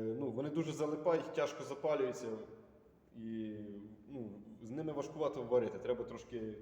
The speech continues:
е, ну, з ними поварити, щоб поняти, як вони працюють. Так що зараз ми поставили струм сто сорок, форсаж, е, ну, hot start, швидкий старт двадцять процентів на одну секунду.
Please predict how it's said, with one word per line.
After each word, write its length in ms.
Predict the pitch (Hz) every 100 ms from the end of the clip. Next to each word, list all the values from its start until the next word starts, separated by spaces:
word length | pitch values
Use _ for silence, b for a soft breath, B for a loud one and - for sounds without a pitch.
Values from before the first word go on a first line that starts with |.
| 107 B B B B -
е, 260 | 107 107 104 107 120
ну, 160 | 113
з 60 | 107
ними 200 | 123 120
поварити, 360 | 127 160 165
щоб 160 | 156 -
поняти, 280 | 143 135 127
як 80 | 127
вони 140 | 127
працюють. 400 | 123 117 98 -
Так 140 | 127
що 140 | - 127
зараз 260 | 147 135
ми 80 | 135
поставили 560 | 117 131 143 135 131 120 - - - - - - -
струм 240 | 160 147
сто 220 | - 139
сорок, 500 | - 180 185 185 185
форсаж, 380 | 151 127 147 139 139 139
е, 240 | 131 123 120 117 113 -
ну, 160 | 139 117 - - -
hot 220 | 143 -
start, 300 | - 123 -
швидкий 560 | - - - 135 123 123
старт 340 | - 135 - - - - - - 110
двадцять 360 | 131 170 170 -
процентів 480 | 160 160 156 151 - - - B B B B B - -
на 100 | 127
одну 220 | 135 143 143
секунду. 560 | 151 - 151 135 131